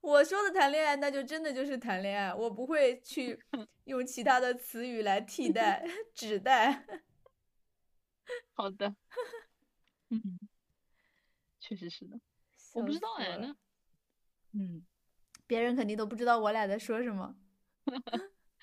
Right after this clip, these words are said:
Speaker 2: 我们在说什么暗语？
Speaker 1: <laughs> 嗯，其实我感觉今天讲了挺多了，虽然都是你在讲。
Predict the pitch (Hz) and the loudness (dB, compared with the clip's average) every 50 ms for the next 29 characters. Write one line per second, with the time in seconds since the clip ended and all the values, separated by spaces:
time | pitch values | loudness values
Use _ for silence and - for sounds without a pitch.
0 | - - _ _ _ _ - 277 240 247 262 294 294 285 - - - 294 285 294 | -20 -20 _ _ _ _ -6 -2 -2 0 2 2 2 2 0 -2 -2 2 2 2
1 | 294 285 254 254 269 - 294 339 311 254 240 233 240 226 - 233 247 - _ _ | 2 2 0 -2 -4 -4 -4 -2 0 2 2 2 2 2 2 0 -2 -2 _ _
2 | - - - 370 392 - - - 381 - _ _ _ _ _ _ 220 214 208 202 | -14 -14 -12 -12 -14 -16 -20 -20 -20 -20 _ _ _ _ _ _ -10 -6 -6 -6
3 | 196 190 196 226 233 240 262 254 240 214 196 196 196 196 190 185 185 185 208 214 | -6 -6 -8 -10 -10 -8 -8 -8 -6 -6 -6 -6 -4 -6 -4 -4 -6 -6 -8 -8
4 | 220 226 233 226 226 233 226 214 190 180 185 202 208 - 220 185 180 180 180 190 | -8 -8 -8 -8 -8 -8 -8 -8 -8 -8 -8 -10 -10 -10 -10 -8 -8 -6 -6 -6
5 | 190 185 190 - _ - - - 208 208 202 196 196 202 202 202 208 202 190 185 | -6 -6 -8 -12 _ -20 -16 -12 -10 -10 -8 -8 -8 -8 -10 -8 -8 -8 -8 -8
6 | 190 190 190 185 - - 190 | -8 -10 -10 -10 -12 -14 -18